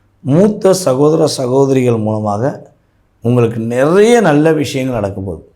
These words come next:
இப்போ வரையும் உங்களுக்கு எந்த உறவுகளுமே உங்களுக்கு உறுதுணையா இல்லைங்கிற கவலையில இருக்கீங்க. போலியான தன்மை உள்ள நபர்கள் எல்லாமே உங்களை விட்டு,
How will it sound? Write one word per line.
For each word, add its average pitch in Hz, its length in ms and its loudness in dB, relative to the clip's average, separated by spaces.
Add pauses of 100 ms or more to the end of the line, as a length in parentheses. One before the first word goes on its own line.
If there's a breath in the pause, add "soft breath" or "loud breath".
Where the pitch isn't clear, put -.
(480)
இப்போ 151 320 2
வரையும் 175 320 4
உங்களுக்கு 143 320 2
எந்த 147 300 2
உறவுகளுமே 156 720 2
உங்களுக்கு 135 460 0
உறுதுணையா 139 380 2
இல்லைங்கிற 147 640 2
கவலையில 127 420 2
இருக்கீங்க. 117 380 -6 (1080)
போலியான 170 640 4
தன்மை 160 320 0
உள்ள 156 260 2
நபர்கள் 147 380 2
எல்லாமே 143 440 2
உங்களை 135 360 0
விட்டு, 185 640 -2